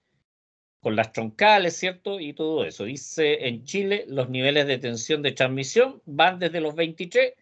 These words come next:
sobre los veintitrés en realidad, porque hasta los veintitrés kilovolt se considera como distribución primaria,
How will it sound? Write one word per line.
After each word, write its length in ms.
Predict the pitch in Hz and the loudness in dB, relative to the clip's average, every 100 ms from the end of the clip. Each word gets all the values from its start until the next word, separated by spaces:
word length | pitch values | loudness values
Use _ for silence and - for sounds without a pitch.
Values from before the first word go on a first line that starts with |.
| _ | _
sobre 440 | - - 311 294 277 | -20 -4 0 2 2
los 120 | 214 | 0
veintitrés 540 | 196 175 190 202 196 | -2 -6 -6 0 0
en 100 | 175 | 0
realidad, 400 | 156 139 104 87 | -4 -2 -2 -2
porque 220 | 120 - | -6 -6
hasta 220 | 160 - 156 | -6 -4 -6
los 120 | 143 | -4
veintitrés 760 | 135 135 131 - 196 - - _ _ _ _ _ _ _ _ | -8 -8 -10 -6 -6 -8 -20 _ _ _ _ _ _ _ _
kilovolt 580 | 131 127 135 190 202 - | 0 4 6 4 2 -4
se 220 | - 135 | -6 -4
considera 800 | 135 123 - 131 131 151 160 - - | -4 -6 -4 0 4 6 4 2 -6
como 240 | 127 127 | -4 -2
distribución 800 | 117 113 123 113 104 - 139 160 | -2 -4 -6 -4 -4 -4 -6 -4
primaria, 540 | 196 277 202 87 85 | 0 2 2 0 -10